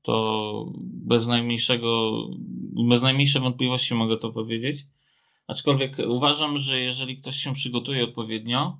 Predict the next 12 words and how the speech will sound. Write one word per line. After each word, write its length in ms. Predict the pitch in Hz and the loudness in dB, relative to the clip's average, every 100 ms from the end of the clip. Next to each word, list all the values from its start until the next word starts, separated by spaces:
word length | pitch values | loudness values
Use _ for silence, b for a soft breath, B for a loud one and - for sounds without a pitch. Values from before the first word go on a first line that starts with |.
| - | -8
e, 400 | 117 127 143 143 - | -4 -2 -2 -4 -2
to 400 | 170 165 165 - | -2 0 -2 -2
poradzi 360 | 165 151 110 | 0 0 0
sobie. 380 | 92 - 87 - _ _ _ _ | -6 -8 -8 -12 _ _ _ _
E, 240 | - 110 113 | -4 -2 -2
my 300 | 123 135 139 | -2 2 2
nie 320 | 135 139 143 | 2 2 2
rozmawiamy 560 | 135 147 151 165 156 143 | 2 2 -2 -2 -4 -6
w 80 | |
tym 140 | 139 139 | -6 -4
momencie 540 | 131 131 135 139 117 | -4 -4 -6 -2 0
o 220 | 117 117 | 2 0